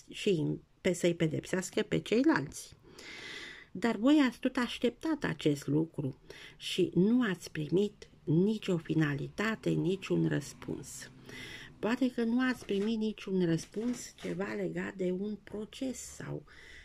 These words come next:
de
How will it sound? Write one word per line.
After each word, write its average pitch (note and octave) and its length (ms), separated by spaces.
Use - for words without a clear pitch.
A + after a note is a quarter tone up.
de G3 840